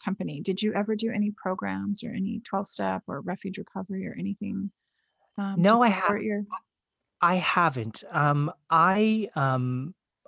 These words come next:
Speaker 2: I, I guess made one effort at an A A meeting, and, um, I was pink clouding, uh, hardcore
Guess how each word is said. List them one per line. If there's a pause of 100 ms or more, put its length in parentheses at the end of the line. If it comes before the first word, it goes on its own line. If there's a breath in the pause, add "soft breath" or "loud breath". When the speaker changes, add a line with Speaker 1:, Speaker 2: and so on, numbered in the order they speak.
Speaker 2:
I, (360)
I
guess
made
one
effort
at
an
A (120)
A
meeting, (540 soft breath)
and,
um, (680)
I
was (220)
pink
clouding, (400)
uh, (100)
hardcore